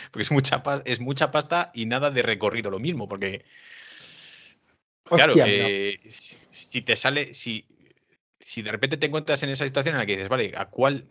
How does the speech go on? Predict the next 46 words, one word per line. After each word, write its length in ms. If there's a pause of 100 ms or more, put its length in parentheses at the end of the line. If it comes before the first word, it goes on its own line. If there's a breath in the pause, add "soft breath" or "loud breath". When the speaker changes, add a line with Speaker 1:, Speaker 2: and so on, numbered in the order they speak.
(140)
Speaker 1:
Es 160
que 60
no 80
puedo 280
pagarles 380
doscientos 580
kilos 580
a 120
la 100
vaca 240
burra, 420
a 200
Ingram, 560 (380 loud breath)
ciento 600
treinta 720
a 60
McCollum 800 (500 soft breath)
y, 720
y 180
tengo 280
que 100
renovar 320
a 60
Balanchunas, 760
a 80 (120)
Herb 240
Jones, 580
a 160
Dyson 320
Daniels". 600 (300 soft breath)
Hay, 220
hay 360
a 160
Troy 220
Murphy. 460
Es 100
que 80
hay 60
muchos 300
chavales 340
jóvenes 340
que 140
van 160
a 100
pedir 320
pasta. 420